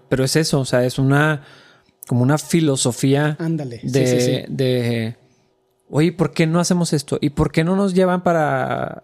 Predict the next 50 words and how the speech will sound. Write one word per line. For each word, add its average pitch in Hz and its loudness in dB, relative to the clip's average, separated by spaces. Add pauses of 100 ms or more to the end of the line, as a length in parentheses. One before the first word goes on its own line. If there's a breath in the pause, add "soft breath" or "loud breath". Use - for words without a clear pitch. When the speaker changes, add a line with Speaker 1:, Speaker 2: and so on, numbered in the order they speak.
(160)
Speaker 1:
servir 147 0
comida 143 2
a 139 2
los 135 -2
pobres? 120 -6
¿Y 170 0
por 165 -2
qué 180 0
no 185 2
Speaker 2:
Ujú. 175 2
Speaker 1:
hacen?". 160 0 (1000 soft breath)
Speaker 2:
O 190 2
el 180 0
clásico, 180 -2
"¿Sabes 196 0
qué 240 0
deberíamos 220 0
hacer?". 254 -2 (640)
Speaker 1:
Ujú. 147 0 (200)
Speaker 2:
Y 170 -2
yo 175 2
lo 185 0
que 190 -2
escucho 185 0
es, 143 -6
"Me 170 2
vas 165 0
a - 4
decir 165 0
lo 175 0
que 160 -2
tú 220 -2
deberías 170 0
estar 175 -2
haciendo 202 0 (320 loud breath)
y 175 2
me 175 2
vas 143 -2
a 151 -2
responsabilizar 147 0
de 135 -2
más 135 -2
cosas 135 -6
a 127 -4
mí". 113 -8
Speaker 1:
Ajá, 170 2
totalmente. 185 0
Speaker 2:
Gracias 156 -2
por 139 -6
nada. 113 -8